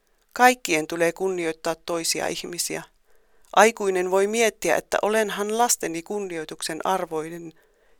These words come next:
ja hyvä esimerkki omalla toiminnallani. Aina kunnioittaminen ei ole helppoa.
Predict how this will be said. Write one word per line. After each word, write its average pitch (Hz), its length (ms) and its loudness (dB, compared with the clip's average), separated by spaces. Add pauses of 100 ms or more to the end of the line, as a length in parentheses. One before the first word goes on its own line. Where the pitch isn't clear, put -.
ja 208 100 0
hyvä 240 300 4
esimerkki 180 640 0
omalla 175 320 -2
toiminnallani. 160 960 -10 (920)
Aina 214 360 6
kunnioittaminen 160 880 -4
ei 165 180 -6
ole 165 220 -8
helppoa. 170 560 -8